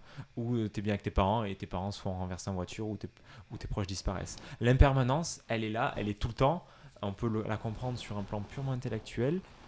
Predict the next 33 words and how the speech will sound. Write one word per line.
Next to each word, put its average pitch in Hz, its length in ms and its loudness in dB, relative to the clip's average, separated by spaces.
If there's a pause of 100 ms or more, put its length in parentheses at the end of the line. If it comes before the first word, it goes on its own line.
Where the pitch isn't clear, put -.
(120)
mais 98 60 -6
ça 95 140 -4
change, 98 180 -6
ça - 220 -10
changera 92 280 -4
pas 120 180 6
grand 117 100 0
chose 110 240 0
au - 20 2
fait - 220 -2
que 104 100 -4 (240)
quand 101 120 -2
on 113 80 2
la 127 100 4
vit, 139 260 -4 (800)
alors 120 160 6
je, 110 100 2 (220)
en 127 140 2
général, 120 320 8
vu 120 100 -2
qu'on 117 200 0
a 127 60 2
une 120 120 2
notion 123 300 0
de, 101 240 0 (240)
de 113 140 -2
continuité 120 640 2
de 123 60 2
notre 113 260 0
identité, 117 420 0
de 120 80 2
notre 110 240 0
ego, 123 300 6